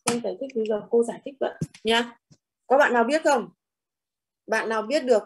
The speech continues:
cô cho thêm không phẩy năm điểm thi, được chưa?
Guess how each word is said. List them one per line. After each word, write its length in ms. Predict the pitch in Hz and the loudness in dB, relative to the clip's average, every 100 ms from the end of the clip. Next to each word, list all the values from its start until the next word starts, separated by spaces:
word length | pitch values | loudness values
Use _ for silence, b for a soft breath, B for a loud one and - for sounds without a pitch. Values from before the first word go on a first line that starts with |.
| - | 0
cô 320 | 262 254 254 247 | 2 4 4 2
cho 340 | 269 254 254 254 | 0 0 0 -2
thêm 240 | 269 247 | -4 -4
không 180 | 240 269 | -6 -6
phẩy 100 | 202 | -4
năm 180 | 196 226 | -4 -4
điểm 180 | 214 156 - _ _ _ _ _ _ - | -4 -4 -8 _ _ _ _ _ _ -4
thi, 360 | 269 269 262 _ _ _ _ _ _ _ - | -2 -2 -6 _ _ _ _ _ _ _ 0
được 80 | 214 208 | 2 6
chưa? 320 | 254 240 | 4 4